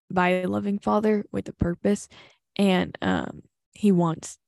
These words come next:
to know you, he wants to love you, and he wants, uh, to be in fellowship with you. And, like, what an honor it is that we get that opportunity to be so close to him,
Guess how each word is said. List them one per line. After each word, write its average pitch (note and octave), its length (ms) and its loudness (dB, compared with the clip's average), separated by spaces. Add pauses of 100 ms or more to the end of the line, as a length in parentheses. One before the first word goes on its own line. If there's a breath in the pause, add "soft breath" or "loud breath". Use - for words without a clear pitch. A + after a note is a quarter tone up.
(180)
to F#3 400 2
know F3 220 0
you, A3 260 0
he G#3 140 -6
wants F#3 260 -8
to - 140 -10
love E3 260 -8
you, G3+ 260 -4
and F#3 80 -2
he F3+ 60 2
wants, - 500 -4 (480 soft breath)
uh, - 360 0 (500)
to - 80 2
be G3 160 8
in F#3 120 4
fellowship E3+ 800 0
with A3+ 180 0
you. A#3 320 4
And, F3+ 240 2
like, F#3+ 260 -8 (280 soft breath)
what G3 140 2
an F3+ 180 -2
honor F#3+ 400 0
it G#3+ 60 2
is A3 240 4
that F#3+ 180 -4
we F#3+ 300 -6 (120)
get F#3+ 200 -6
that F#3+ 160 0
opportunity G#3+ 800 2 (420 soft breath)
to F#3+ 140 0
be F3+ 400 0
so F#3 240 0
close F3 360 -4
to - 120 -4
him, A3+ 360 0